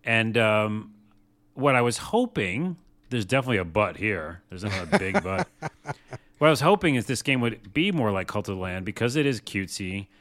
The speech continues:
Speaker 1: because it is a hub that's pretty big, like, many, many rooms, right, in this hub. Uh, you go to a
Speaker 2: Too
Speaker 1: different
Speaker 2: many rooms, I think.
Speaker 1: There's quite a lot. There's a
Speaker 2: Yeah, there's, there's a lot.
Speaker 1: a gym and stuff, and there's, like, you know, libraries and stuff.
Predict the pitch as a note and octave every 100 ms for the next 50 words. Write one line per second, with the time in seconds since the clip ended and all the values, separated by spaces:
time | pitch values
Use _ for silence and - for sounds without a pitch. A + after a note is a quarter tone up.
0 | _ _ - A2 - A#2+ A#2 A#2+ A#2 A2+
1 | G#2 - G2 F#2+ - G#2+ G2 G2 - -
2 | G#3+ G3 F#2 B2 G2+ E2+ F#2+ G2+ F#2+ G#2
3 | A#2 C#3 A2 G#2+ G2 E2+ G2+ F#2 D2 D2
4 | - - - F2 F2+ F2 - F2+ C#2+ -
5 | _ - - - - G2+ F#2+ F2 F2+ G#2
6 | G2+ G#2 F#2 F2+ F3+ C3+ G2+ F#2+ F#2+ F#2
7 | F2+ F#2 G2 F#2 - _ - D3+ - D#3+
8 | A#2 E2+ E2+ - - G2+ G2 G2+ G2 A#2
9 | - C3+ A2 G2+ F2+ F2+ B2 G#2 F#2 A2
10 | G#2+ G#2 F#2+ G#2+ G2 G2 G2+ F#2 F2+ F2
11 | A2+ G2+ F2+ F2+ F2+ F2+ E2+ F2 F2+